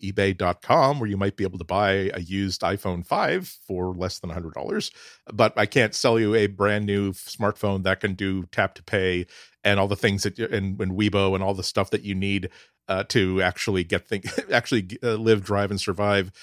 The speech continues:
uh, in the, in the modern world." They, um, but as far as the, they didn't get too deep into Android twelve features. I think that tactically speaking, they were very interested in showing off a lot of the privacy features, and there's some significant privacy features.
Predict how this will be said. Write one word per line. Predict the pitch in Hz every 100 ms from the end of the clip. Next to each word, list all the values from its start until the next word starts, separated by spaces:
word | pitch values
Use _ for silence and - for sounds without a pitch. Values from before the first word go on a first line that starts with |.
| - _ -
uh, | 95
in | 113 107 95
the, | 95 104
in | 95
the | 95
modern | 95 90 92
world." | 127 104 90 - - - _
They, | 107 104 101
um, | 98 95 92 _
but | - 120
as | 151 127
far | 190
as | 175 160
the, | 151 143 160 -
they | -
didn't | 143 156 202
get | 180 -
too | - 156 156 131 110
deep | 120 -
into | 117 110 120 110
Android | 104 107 101
twelve | - 101 -
features. | 98 98 98 - - -
I | 117
think | - 139
that | 123 117
tactically | - 117 - 120 113 101
speaking, | - 104 - 101 98
they | 98 98
were | 95 101
very | 92 98
interested | 104 - - 104 107
in | 95
showing | 113 104 101
off | 95 -
a |
lot | 98 98
of |
the | 92
privacy | - 101 98 98 98
features, | 95 90 98
and | 113 101
there's | 110
some | 104
significant | - 104 104 104 113 113 113 92 92
privacy | - 95 95 - 90 90
features. | - 92 87 95 92